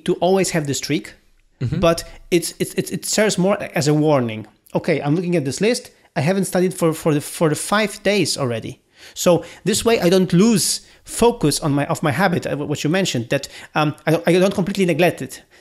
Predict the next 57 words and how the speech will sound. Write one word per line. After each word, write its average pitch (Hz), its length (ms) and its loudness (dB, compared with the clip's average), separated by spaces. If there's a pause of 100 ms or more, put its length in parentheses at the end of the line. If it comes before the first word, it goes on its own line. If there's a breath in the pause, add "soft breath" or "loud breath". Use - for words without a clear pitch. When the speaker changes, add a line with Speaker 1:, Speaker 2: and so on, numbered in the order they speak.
Speaker 1:
Now 226 160 4
I 208 80 4
know, 190 180 4
Speaker 2:
Mm-hmm. 156 120 2
Speaker 1:
okay, 156 260 0
my 151 160 0
streak 214 480 -4
of 160 120 -2
French, 175 480 -2
I 170 40 -2
mean, 170 200 6 (100)
<laughs> - 120 -20
is 139 160 -2
not, 165 300 0
not 185 180 0
studying 165 500 0
it 151 120 0
for 151 160 0
the 143 160 -4
five 139 260 0
days. 139 320 0 (300 loud breath)
So 170 160 -2
today 165 340 2
I 185 80 -2
have 160 200 0
to 180 60 -2
make 160 200 -2
time. 143 240 -4 (480)
Because, 170 380 0
you 170 80 2
know, 156 120 4
because 160 540 -2
it's 143 100 -8
been 160 120 -2
already 143 240 0
five 127 260 -6
days. 139 240 0
I 147 80 0
don't 147 180 2
wanna 147 300 2
lose 147 320 2
it. 135 140 0
I 131 40 0
don't 135 140 0
wanna 135 140 0
lose 139 160 0
what 131 100 0
I've 120 160 -4
already 120 260 -2
learned. 139 460 0 (400 loud breath)
And 143 160 0
Speaker 2:
Mm-hmm. 117 220 -2
Speaker 1:
the 151 80 -2
same 185 220 0
goes 175 180 0
for - 160 -2
other, 143 340 0